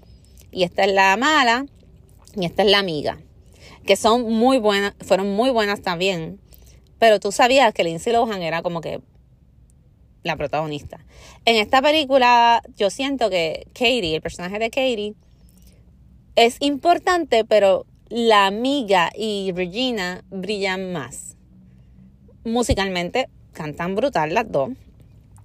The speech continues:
Y como que se ven, lucen más que el personaje de Katie.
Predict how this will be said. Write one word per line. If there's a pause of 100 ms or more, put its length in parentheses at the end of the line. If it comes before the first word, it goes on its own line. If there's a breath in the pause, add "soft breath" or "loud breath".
(260)
Y
como
que (480 soft breath)
se
ven, (240)
lucen
más
que (140)
el
personaje
de
Katie.